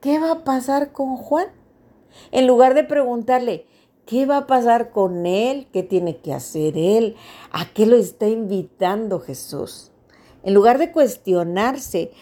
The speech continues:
lo que le corresponde a él, está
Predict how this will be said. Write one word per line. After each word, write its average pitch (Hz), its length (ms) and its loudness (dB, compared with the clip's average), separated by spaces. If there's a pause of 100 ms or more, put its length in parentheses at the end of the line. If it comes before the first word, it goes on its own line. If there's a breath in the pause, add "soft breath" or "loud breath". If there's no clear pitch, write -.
(120)
lo 185 200 0
que 180 100 -4
le 165 180 -4
corresponde 202 800 -2
a 160 160 -6
él, 185 340 0 (1040)
está 226 500 -2